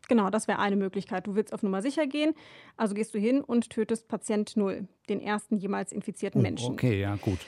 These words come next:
Speaker 2: Hätte ich natürlich gemacht, ja.
Speaker 1: <laughs> Genau, also wenn du das schaffst und der tatsächlich stirbt und die Pandemie tatsächlich verhindert würde,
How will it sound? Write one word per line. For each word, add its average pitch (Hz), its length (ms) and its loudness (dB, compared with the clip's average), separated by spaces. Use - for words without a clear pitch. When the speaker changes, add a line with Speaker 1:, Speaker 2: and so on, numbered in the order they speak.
Speaker 2:
Hätte 196 200 2
ich 165 120 4
natürlich 123 400 4
gemacht, 113 240 6
ja. 104 160 2
Speaker 1:
<laughs> - 40 -12
Genau, 220 140 4
also 214 400 4
wenn 233 160 4
du 214 60 4
das 214 100 -2
schaffst 320 240 2
und 240 80 2
der 220 80 2
tatsächlich 220 480 -2
stirbt - 460 -4
und 208 120 0
die 180 60 -8
Pandemie 226 300 6
tatsächlich 262 560 0
verhindert 233 500 8
würde, 185 320 -4